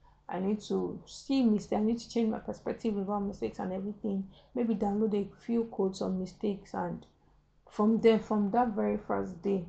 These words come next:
you now, you, you understand, you now start paying attention and making sure that you're listening, you're, you're doing those things you're supposed to do. Second thing you should do, reflection question.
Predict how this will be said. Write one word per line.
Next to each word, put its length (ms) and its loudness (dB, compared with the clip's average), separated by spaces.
you 140 2
now, 300 6
you, 360 2
you 100 2
understand, 360 0
you 80 0
now 160 4
start 420 -2
paying 320 6
attention 480 0
and 180 0
making 300 2
sure 220 -2
that 280 -6
you're 200 2
listening, 600 4
you're, 420 8
you're 160 6
doing 320 10
those 160 4
things 240 2
you're 100 0
supposed 420 -4
to 80 -10
do. 280 0
Second 460 2
thing 360 4
you 180 4
should 300 2
do, 360 0
reflection 640 0
question. 480 0